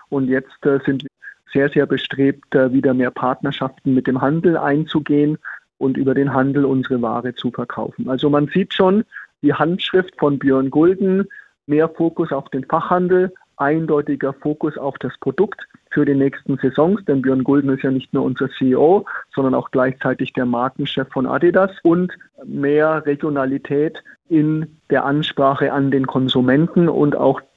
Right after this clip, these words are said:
entsprechend mehr regionale Partnerschaft in Indien,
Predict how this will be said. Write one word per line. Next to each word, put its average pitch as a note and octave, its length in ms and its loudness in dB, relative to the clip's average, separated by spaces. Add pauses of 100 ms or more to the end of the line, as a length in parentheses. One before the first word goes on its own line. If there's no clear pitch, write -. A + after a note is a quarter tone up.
(120)
entsprechend C3+ 680 -2 (240)
mehr B2+ 240 4
regionale B2+ 580 4
Partnerschaft B2 800 -2
in C3+ 220 0
Indien, B2+ 560 4